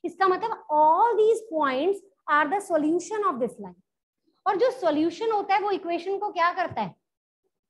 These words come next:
Satisfy करता है। कोई भी point दे रखा है, वो इसका solution है, तो उसको satisfy करेगा। मतलब put करने पर लेफ्ट side और right side equal आएगी। अब आपने यहाँ पर ये वाला point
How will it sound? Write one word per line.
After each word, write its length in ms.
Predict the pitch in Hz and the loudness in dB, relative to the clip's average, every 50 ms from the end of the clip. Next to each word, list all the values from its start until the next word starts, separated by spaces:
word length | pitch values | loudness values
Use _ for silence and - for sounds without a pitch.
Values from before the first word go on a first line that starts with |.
| _ _ _ _ _ _ - _ _ _ _ _ _ _ _ _ _ _ _ _ _ _ _ _ _ _ _ _ _ _ _ _ _ _ _ _ _ _ _ _ _ | _ _ _ _ _ _ -20 _ _ _ _ _ _ _ _ _ _ _ _ _ _ _ _ _ _ _ _ _ _ _ _ _ _ _ _ _ _ _ _ _ _
Satisfy 460 | 277 254 226 339 330 - - 359 370 | -4 -2 -2 -2 -4 0 0 0 0
करता 280 | 349 359 320 - - 381 | 0 -2 -4 -2 -2 -4
है। 160 | 427 415 - - _ - _ _ - | -4 -4 -8 -16 _ -20 _ _ 4
कोई 200 | 285 277 311 339 | 6 6 6 6
भी 100 | 330 403 - | 2 0 0
point 360 | 330 320 294 269 285 320 302 320 | 0 -2 -2 0 -2 -2 -4 -2
दे 120 | 311 285 277 | 0 0 0
रखा 180 | 277 277 311 | 0 0 -2
है, 40 | 330 | -2
वो 80 | 349 339 | -2 -4
इसका 200 | 339 - 359 359 | -6 -6 -6 -6
solution 520 | 359 339 285 277 285 294 - - 349 349 | -2 -2 -2 0 -2 -4 -4 -6 -6 -6
है, 60 | 339 | -6
तो 60 | 311 | -6
उसको 200 | 370 370 - 370 | -8 -10 -10 -10
satisfy 480 | 359 - 294 262 311 294 - 349 359 370 | -6 -6 -6 -6 -8 -8 -4 -4 -4 -2
करेगा। 340 | 359 349 320 349 370 381 403 403 _ _ _ _ _ _ | -2 -2 -2 0 -2 -4 -6 -10 _ _ _ _ _ _
मतलब 260 | 302 302 320 381 381 | -4 -2 -2 -2 0
put 220 | - 415 415 - - | 0 -2 -2 0 0
करने 240 | 403 370 339 359 359 | 0 2 2 2 0
पर 140 | - 403 415 | 2 2 2
लेफ्ट 300 | 370 302 269 285 302 302 | 2 4 2 2 0 0
side 240 | - 359 339 359 349 | 0 0 0 2 0
और 60 | 381 359 | 0 0
right 220 | 294 262 285 285 | 0 0 0 -2
side 220 | - - 359 349 349 | 0 -2 0 0 0
equal 280 | 330 339 349 359 359 | -2 0 0 2 4
आएगी। 260 | 320 285 302 311 359 349 - _ _ _ _ _ _ _ _ _ _ _ _ _ _ _ _ _ _ _ _ _ _ _ _ _ _ _ _ _ - | 4 2 2 -2 -6 -10 -12 _ _ _ _ _ _ _ _ _ _ _ _ _ _ _ _ _ _ _ _ _ _ _ _ _ _ _ _ _ 0
अब 120 | 370 370 | 2 4
आपने 320 | 480 466 480 440 440 494 494 | 6 4 4 4 4 4 4
यहाँ 280 | 427 - 294 285 320 381 | 4 4 2 4 2 0
पर 200 | - 440 466 427 311 | 2 4 2 4 2
ये 100 | 330 320 | 2 0
वाला 200 | 294 381 440 466 | 2 2 2 2
point 400 | 466 427 403 349 359 359 330 | 4 4 2 2 2 0 -2